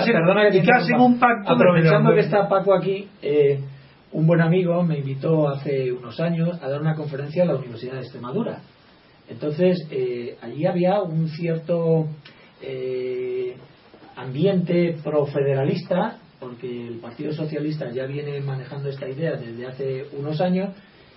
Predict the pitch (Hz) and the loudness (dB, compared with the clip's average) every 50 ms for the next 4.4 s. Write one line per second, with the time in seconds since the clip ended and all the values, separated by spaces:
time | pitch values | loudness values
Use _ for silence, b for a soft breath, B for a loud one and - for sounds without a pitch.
0 | b b - 170 185 214 226 - - 156 151 160 170 180 180 180 165 170 175 160 | b b -6 -2 -2 -2 -2 -2 -2 -2 0 2 4 4 4 4 4 4 4 4
1 | 175 175 190 202 - - - _ _ _ _ _ 156 135 135 135 131 135 - 160 | 6 4 4 2 0 -6 -16 _ _ _ _ _ -12 -8 -6 -4 -4 -6 -4 -2
2 | 160 165 165 156 165 175 175 - 170 160 175 185 165 - - _ _ _ _ _ | -2 0 0 0 0 -2 -4 -4 -4 -4 -4 -6 -6 -10 -14 _ _ _ _ _
3 | 143 131 127 123 120 135 147 156 156 151 - - - 123 127 131 131 127 127 127 | -16 -14 -12 -10 -6 -4 -2 -2 -2 -4 -8 -10 -12 -10 -8 -6 -4 -4 -6 -6
4 | 123 123 160 165 156 156 160 180 | -6 -2 -2 0 0 2 0 -2